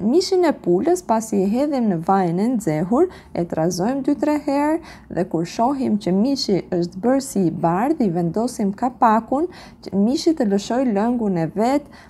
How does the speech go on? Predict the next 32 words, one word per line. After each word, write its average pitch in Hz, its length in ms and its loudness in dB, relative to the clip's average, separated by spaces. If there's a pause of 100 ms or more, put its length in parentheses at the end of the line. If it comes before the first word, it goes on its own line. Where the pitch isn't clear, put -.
dhe - 260 0
të 190 240 0
zjej 214 480 2
me 180 160 2
lëngun 165 560 2
e 147 80 0
vet. - 320 -6 (680)
Kur - 180 4
të 226 160 0
filloj 226 340 4
skuqa, 294 640 2 (120)
aty 233 360 0
do 302 160 2
të 190 160 -2
shtojmë 196 400 -4
perimet 208 480 0
e 180 80 0
tjera. - 540 -6 (600)
Mielli 302 420 4
për 240 160 0
salcën 277 560 2
bechamel 277 640 2
nuk 277 240 -4
duhet 254 380 -2
të 240 100 0
ndryshojë 196 540 0
ngjyrë, 240 340 0
pra 208 240 2
keni 254 320 -4
parasysh 208 640 -2
që - 160 -4
nëse 220 500 0